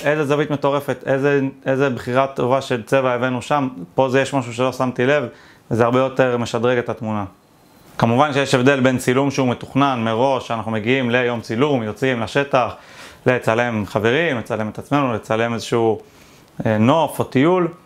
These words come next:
לבין, אה, צילום שהוא ספונטני, או צילום תיעודי של אירוע, גם אם זה צילום סטיל שאנחנו מדברים עליו כאן. ככל שאני יותר יכול לכוון מראש את הדברים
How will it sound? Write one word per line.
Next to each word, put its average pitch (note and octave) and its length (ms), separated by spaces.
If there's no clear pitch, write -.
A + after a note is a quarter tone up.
לבין, C3 440
אה, C#3+ 220
צילום D3+ 340
שהוא C#3+ 120
ספונטני, C3 640
או G#2+ 140
צילום B2 360
תיעודי B2 320
של A#2 200
אירוע, A#2+ 400
גם A#2 120
אם C3 80
זה C3 260
צילום C3 240
סטיל B2+ 200
שאנחנו A2 260
מדברים A#2 260
עליו A2+ 220
כאן. A2 180
ככל D#3 280
שאני D#3 260
יותר D3 500
יכול C#3 340
לכוון C3+ 320
מראש C3 220
את - 60
הדברים C#3+ 540